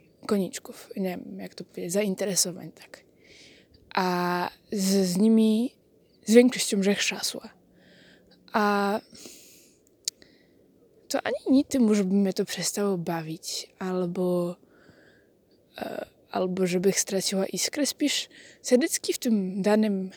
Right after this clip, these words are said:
zakresie noszą do siebie, to był ode mnie lepszy. A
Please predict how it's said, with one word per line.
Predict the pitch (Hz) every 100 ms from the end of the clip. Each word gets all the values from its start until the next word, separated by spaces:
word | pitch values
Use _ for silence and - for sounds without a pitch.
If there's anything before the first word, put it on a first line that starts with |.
| -
zakresie | - 208 - 202 190 233
noszą | 208 202 -
do | 233 202
siebie, | 190 208 208 214
to | 208
był | 185 196
ode | 185
mnie | 196 190
lepszy. | 190 - - - _ _ _ _ - - - - - - _ _
A | 196 185 185 185